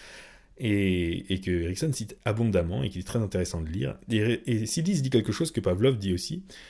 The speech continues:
c'est que, euh, un peu différemment, que c'est que l'hypnose est d'autant plus profonde et que la stimulation est,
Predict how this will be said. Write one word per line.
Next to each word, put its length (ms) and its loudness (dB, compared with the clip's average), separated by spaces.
c'est 180 -2
que, 380 4
euh, 200 -4
un 60 -2
peu 100 0
différemment, 580 2
que 300 4
c'est 200 2
que 180 0
l'hypnose 480 6
est 20 2
d'autant 300 6
plus 140 0
profonde 560 -2
et 120 -6
que 180 0
la 260 4
stimulation 920 4
est, 100 0